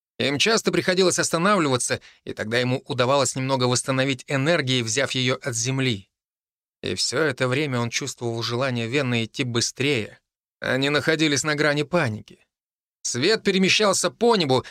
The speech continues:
безжалостно и непреклонно, и постепенно полог леса начал темнеть. Они уже несколько часов ползли через подлесок.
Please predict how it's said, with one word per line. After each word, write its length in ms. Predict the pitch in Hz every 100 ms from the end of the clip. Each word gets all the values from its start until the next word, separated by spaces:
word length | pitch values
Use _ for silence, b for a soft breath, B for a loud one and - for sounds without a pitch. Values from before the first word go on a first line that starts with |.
| -
безжалостно 680 | 131 139 120 208 190 123 143
и 80 |
непреклонно, 720 | 139 127 143 - 208 208 131 113 b b b
и 80 | -
постепенно 720 | 107 104 - 107 160 156 139
полог 420 | 120 156 143 127 139
леса 320 | 156 135 131
начал 340 | 131 120 120
темнеть. 600 | - 123 123 139 107 - _ _ _ _ -
Они 200 | 107 110
уже 220 | 113 120
несколько 440 | 139 190 - 180
часов 440 | 180 185 - 175 123
ползли 400 | 120 117 131 147
через 280 | - 123 -
подлесок. 840 | - 113 117 131 - - _ _